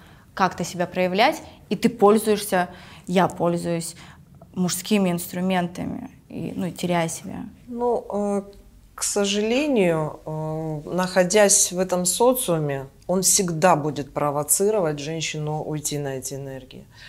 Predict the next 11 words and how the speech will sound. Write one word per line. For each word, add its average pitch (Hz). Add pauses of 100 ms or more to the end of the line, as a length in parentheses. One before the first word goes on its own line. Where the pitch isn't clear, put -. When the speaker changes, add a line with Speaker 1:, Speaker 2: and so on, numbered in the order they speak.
(480)
Speaker 2:
Конечно, 214
есть 196
вариант 180 (220)
уйти, 220 (120)
уединиться, 180 (140)
э, 151
для 160
того, 165
чтобы, 160 (600)
э, 151 (160)
практикуя, 160